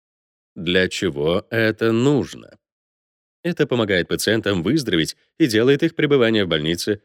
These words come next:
более приятным. Когда вы вспомните о том, что ваша работа значит для других, можно считать, что вы достигли цели упражнения.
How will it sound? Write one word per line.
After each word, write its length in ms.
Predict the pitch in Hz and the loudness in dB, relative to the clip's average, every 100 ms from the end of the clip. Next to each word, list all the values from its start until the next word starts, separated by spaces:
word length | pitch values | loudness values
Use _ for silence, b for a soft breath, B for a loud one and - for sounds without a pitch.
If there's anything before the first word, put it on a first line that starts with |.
| _ | _
более 400 | 143 107 85 80 | -2 2 4 2
приятным. 560 | 85 98 67 - 50 _ _ _ _ _ _ _ _ _ _ _ - | 2 -2 -4 -10 -18 _ _ _ _ _ _ _ _ _ _ _ -6
Когда 360 | - 71 127 | -2 2 2
вы 120 | 170 175 | 2 0
вспомните 600 | - - 147 110 90 87 | 0 2 2 2 0 0
о 60 | |
том, 280 | 87 104 110 | 0 0 0
что 380 | - - - 143 | -4 -6 0 0
ваша 240 | 80 76 80 | 0 0 0
работа 380 | 85 107 92 | 2 2 2
значит 400 | 87 87 196 85 | 0 0 -2 -4
для 160 | 80 170 | -2 -2
других, 500 | 160 78 - 160 - _ _ _ _ - | -2 -4 -2 -2 -6 _ _ _ _ -2
можно 400 | 147 170 139 135 | 2 2 2 0
считать, 400 | - 110 110 127 | 0 0 0 -2
что 200 | - 101 | -4 -2
вы 120 | 98 | 2
достигли 480 | 101 87 - 87 85 | 2 0 -2 0 0
цели 300 | - 101 87 | 0 0 0
упражнения. 720 | 85 - 78 71 60 60 - | 0 -2 -4 -8 -14 -18 -20